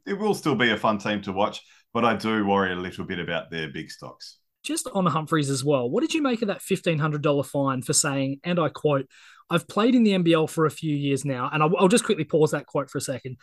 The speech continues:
Speaker 2: No, you haven't. You've played twenty-five games in two seasons. You've basically watched from the sidelines for a few years.
Speaker 1: <laughs>
Speaker 2: Anyway,
Speaker 1: Oh,
Speaker 2: just
Speaker 1: yes. It's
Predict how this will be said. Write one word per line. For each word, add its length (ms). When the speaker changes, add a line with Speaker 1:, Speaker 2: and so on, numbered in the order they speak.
Speaker 2:
No, 140
you 160
haven't. 380
You've 140
played 200
twenty-five 520
games 280
in 120
two 180
seasons. 380
You've 100
basically 360
watched 220
from 120
the 80
sidelines 720
for 100
a 100
few 200
years. 180
Speaker 1:
<laughs> 80
Speaker 2:
Anyway, 480
Speaker 1:
Oh, 500
Speaker 2:
just 100
Speaker 1:
yes. 120
It's 300